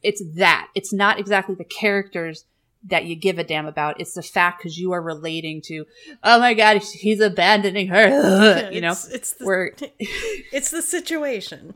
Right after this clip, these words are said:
Speaker 1: It's the situation. Exactly. Exactly. So they've taken a literary fiction, which is character driven,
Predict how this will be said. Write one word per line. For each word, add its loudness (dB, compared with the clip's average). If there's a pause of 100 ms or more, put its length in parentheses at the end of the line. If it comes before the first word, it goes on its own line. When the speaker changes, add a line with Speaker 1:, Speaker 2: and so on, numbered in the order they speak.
(140)
Speaker 1:
It's 0
the -8
situation. 0
Exactly. 4 (100)
Exactly. -4 (320)
So -2 (160)
they've 0
taken -4
a -4
literary -4
fiction, -12
which -14
is -20
character -8
driven, -10